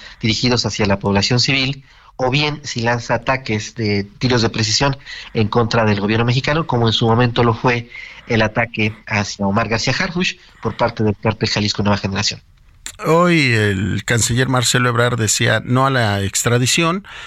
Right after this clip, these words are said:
Speaker 2: Sin embargo, tú ayer nos decías que la extradición podría ser un mecanismo muy bueno, muy sano,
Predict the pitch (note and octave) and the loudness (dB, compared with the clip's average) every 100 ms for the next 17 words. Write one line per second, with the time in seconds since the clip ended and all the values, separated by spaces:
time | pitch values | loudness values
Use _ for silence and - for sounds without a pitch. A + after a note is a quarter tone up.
0 | - - C3 A2+ A2+ B2 B2 - A#2+ B2 | -10 -2 2 4 4 0 -4 0 2 2
1 | A#2 A#2+ B2 A#2 A2 G#2 - A2+ G#2+ - | 2 0 2 2 2 0 0 0 0 0
2 | A#2+ F#2+ - G#2 G2+ F#2 B2 A2+ A#2+ G2+ | 0 0 0 0 0 0 2 0 0 0
3 | G#2 G#2+ - A2 A2 A2 A2 G#2 G2+ G#2 | 2 0 2 2 4 4 4 2 2 0
4 | G#2+ G#2 A2 G2+ A#2 G#2 A2+ G#2+ G#2 A2 | 0 2 4 4 4 4 2 2 2 2
5 | - A2+ A2+ C#3+ | 2 2 0 -4